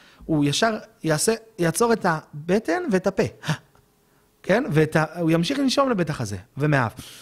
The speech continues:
כדי לחיות, להתקיים. בטח הזה זה יותר מין, אה, שלב שני, זה יותר... המקום שאני מדחיק כשאני נושם רק לבטח הש-, לבטח הזה, זה הדחקה. כן? תינוק הוא נושם בטן, ואז החזה מתמלא,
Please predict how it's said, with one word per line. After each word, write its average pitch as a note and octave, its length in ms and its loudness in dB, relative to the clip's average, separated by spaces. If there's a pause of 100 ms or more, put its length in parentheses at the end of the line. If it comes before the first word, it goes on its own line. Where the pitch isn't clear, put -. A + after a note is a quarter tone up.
(300)
כדי D#3+ 240 4
לחיות, E3+ 320 2
להתקיים. D3+ 520 2 (680)
בטח G#3 360 0
הזה A3+ 280 2
זה F3+ 120 2
יותר A3 340 2
מין, G3+ 380 2 (260)
אה, C3+ 220 2 (100)
שלב E3+ 320 0
שני, D#3+ 280 0
זה C3 80 0
יותר... F#3+ 300 2 (920)
המקום G#3+ 680 2 (100)
שאני D3+ 280 0
מדחיק D3+ 460 0
כשאני D#3 240 2
נושם D#3 340 2
רק E3+ 300 2
לבטח D#3 360 -2
הש-, D3 180 -2 (100)
לבטח E3 540 -2
הזה, F#3+ 200 2
זה D3 140 2
הדחקה. C3+ 400 -2 (840)
כן? A3+ 160 4
תינוק G#3 340 6
הוא G3+ 100 2
נושם E3 280 0 (200)
בטן, F3+ 560 -2 (500)
ואז D#3+ 220 -2
החזה C#3+ 340 0 (640)
מתמלא, C3 360 0